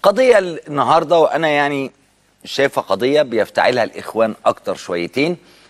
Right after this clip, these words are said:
ولكن هناك بعض الآراء بتنتقد أوبريت مصر قريبة اللي أذيع بالأمس، مصر قريبة، اللي كان في عدد كبير من فنانين مصر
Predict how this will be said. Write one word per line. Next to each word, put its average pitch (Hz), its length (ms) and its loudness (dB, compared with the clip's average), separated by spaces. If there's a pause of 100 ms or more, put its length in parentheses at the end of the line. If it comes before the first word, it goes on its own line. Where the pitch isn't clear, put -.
(160)
ولكن 156 440 0
هناك 131 240 -2
بعض 117 360 0
الآراء 107 400 0
بتنتقد 104 720 -2 (380)
أوبريت 110 580 -2
مصر 123 420 -2 (200)
قريبة 110 480 0 (420)
اللي 107 300 -4
أذيع 117 540 0 (440)
بالأمس، 101 440 -4
مصر 117 260 0
قريبة، 113 420 2 (1500)
اللي 165 120 2
كان 202 160 0
في 220 100 2
عدد 190 240 2
كبير 156 300 -6
من 120 140 -10
فنانين 101 400 -10
مصر - 400 -16